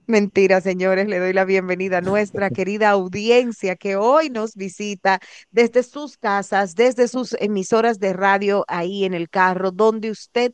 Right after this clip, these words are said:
Speaker 1: esté escuchándonos, nosotros le damos la bienvenida. También le doy la bienvenida a Liet Pascual y a Santiago Sicard este martes trece. ¿Cómo están ustedes?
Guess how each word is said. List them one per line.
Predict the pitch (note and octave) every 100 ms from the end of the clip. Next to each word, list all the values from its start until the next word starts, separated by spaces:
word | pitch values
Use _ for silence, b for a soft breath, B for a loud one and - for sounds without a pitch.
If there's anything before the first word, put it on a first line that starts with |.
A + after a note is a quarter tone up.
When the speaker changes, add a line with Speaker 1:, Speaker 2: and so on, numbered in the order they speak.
| _
Speaker 1:
esté | G#3+ F#3+ - - A3+
escuchándonos, | A3 - G3 - A#3 A#3 B3+ C4 D4 - b b -
nosotros | C#4+ G#3+ F#3 F3+
le | F3+
damos | E3+ E3 E3+
la | E3 E3
bienvenida. | E3 E3+ F3 F3+ F#3+ F3+ - b b _
También | A#3 A#3 A3+ B3+ D4 F4
le | F#3+ D#3+
doy | E3+
la | F3+
bienvenida | E3+ F#3+ G3+ F3+ E3+ F3 F3+ F3+
a | - E3
Liet | E3+ G3 -
Pascual | - - D#3+ D3 -
y | A3+ A3
a | A3
Santiago | A3 G3 F#3 F3 F#3
Sicard | - E3+ D3 D3 - B B
este | E3+ -
martes | F3+ F3+ G3+ - G#3 -
trece. | D#3+ C#3+ B2+ C#3
¿Cómo | - G#3+ A#3+
están | - A3+
ustedes? | F#3+ - - - - - -